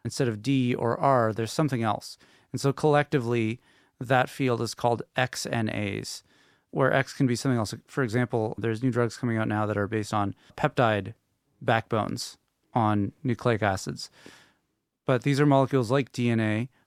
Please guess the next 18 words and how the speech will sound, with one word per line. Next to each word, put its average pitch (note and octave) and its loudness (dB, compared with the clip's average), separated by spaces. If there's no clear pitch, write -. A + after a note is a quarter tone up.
or B2 4
R B2 4
N A2+ 2
A, G#2+ -2
which B2+ -2
I C3 0
think C3 -2
people C3+ 0
now, B2 2
even B2+ 0
in A#2 -2
kindergarten, A2+ 0
learn A2+ 0
that A2+ 0
in A#2 0
D A#2 0
N A2 2
A, A2 0